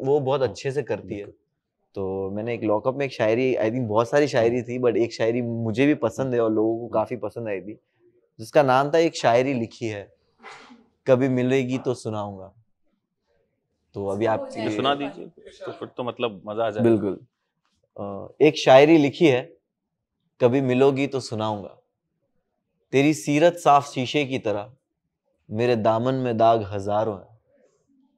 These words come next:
Speaker 1: तू नायाब किसी पत्थर की तरह, मेरा उठना बैठना बाजारों में। तेरी मौजूदगी का एहतराम कर भी लूं, जब तू होगा रूबरू, मैं ये जज्बात कहाँ छुपाऊंगा।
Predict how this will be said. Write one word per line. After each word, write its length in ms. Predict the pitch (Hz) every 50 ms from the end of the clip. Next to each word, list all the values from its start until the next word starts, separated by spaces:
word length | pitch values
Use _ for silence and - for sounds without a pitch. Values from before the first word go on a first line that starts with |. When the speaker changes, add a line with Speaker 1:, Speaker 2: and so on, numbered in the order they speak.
| _ _ -
Speaker 1:
तू 80 | 139
नायाब 560 | 139 135 135 131 131 135 143 147 151 147 - -
किसी 240 | 139 131 - 151 139
पत्थर 480 | - - 127 120 - - - 147 139
की 160 | 135 127 123
तरह, 320 | 101 - 101 87 71 71 - _ _ _ _ _ _ _ _ _ _ _ _ _ _ _ _ 113
मेरा 240 | 113 123 127 131 127
उठना 380 | 123 117 - 131 135 135 131
बैठना 480 | 127 117 113 113 113 113 120 120 123 120
बाजारों 540 | 113 104 104 95 104 104 104 107 113 113 110
में। 160 | 98 92 87 _ _ _ _ _ _ _ _ _ _ _ _ _ _ _ _ _ _ _ _ _ _ _ _ _ _ _ _ _
तेरी 220 | - 151 160 170 170
मौजूदगी 720 | 156 151 147 147 143 131 151 165 180 160 143 139 156 165
का 240 | 160 - 151 110 110
एहतराम 640 | 131 139 135 135 - 143 143 143 147 147 143 139 127
कर 220 | - - 165 175
भी 160 | 156 127 113 101
लूं, 160 | 98 95 87 _ _ _ _ _ _ _ _ _ _ _ _ _ _ _ _ _ _ _ _ _ _ _ _ _
जब 240 | - 113 127 123 -
तू 100 | - 139
होगा 380 | 110 113 123 131 131 135 139 131
रूबरू, 540 | 127 131 127 117 120 120 120 135 151 160 _ _ _ _ _ _ _ _ _ _ _ -
मैं 120 | 110 117 127
ये 100 | 131 123
जज्बात 500 | 104 117 110 107 104 117 127 131 131 131
कहाँ 240 | - 120 127 131
छुपाऊंगा। 520 | 131 - - 104 - 113 117 117 104 92